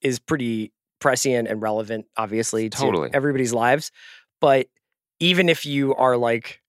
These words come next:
Speaker 1: I'm, I'm kind of, like, I'm not even that well versed in what's going on
Speaker 2: Like,
Speaker 1: in climate
Speaker 2: even,
Speaker 1: change. I don't know
Speaker 2: like,
Speaker 1: how that
Speaker 2: even
Speaker 1: would go.
Speaker 2: Vivek would feel like this is an entertainment mo-,
Speaker 1: Uh,
Speaker 2: entertainment movie.
Speaker 1: <laughs> yeah,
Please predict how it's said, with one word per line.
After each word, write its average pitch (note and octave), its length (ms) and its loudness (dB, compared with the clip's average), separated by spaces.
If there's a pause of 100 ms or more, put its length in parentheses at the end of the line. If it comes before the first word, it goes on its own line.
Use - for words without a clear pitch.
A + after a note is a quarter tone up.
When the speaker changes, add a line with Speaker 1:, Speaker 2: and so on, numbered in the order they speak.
(1040)
Speaker 1:
I'm, C#3+ 280 2
I'm C3+ 180 -2
kind C3 240 -2
of, A2+ 140 -10
like, A#2 220 -4 (120)
I'm C#3+ 140 2
not D3 180 6
even C3+ 160 -2
that B2+ 180 4
well B2 220 2
versed A#2+ 460 -2
in C3 160 0
what's B2+ 180 0
going C#3 320 4
on C#3+ 160 4
Speaker 2:
Like, C#3+ 120 0
Speaker 1:
in C#3+ 40 2
climate C#3+ 140 6
Speaker 2:
even, B2+ 100 4
Speaker 1:
change. D3 200 0
I B2 60 0
don't B2 120 0
know A2+ 60 -2
Speaker 2:
like, B2+ 80 2
Speaker 1:
how - 40 2
that D#3+ 60 4
Speaker 2:
even C#3+ 180 6
Speaker 1:
would A2+ 180 4
go. F#2 60 6
Speaker 2:
Vivek - 160 -2
would D#2+ 160 -6
feel E2+ 220 -2
like D#2 160 2
this D#2+ 160 -6
is E2 60 -6
an E2 100 -2
entertainment D2+ 480 -2
mo-, - 60 4
Speaker 1:
Uh, C3+ 600 6
Speaker 2:
entertainment - 160 2
movie. G3 120 2
Speaker 1:
<laughs> - 20 8
yeah, - 240 6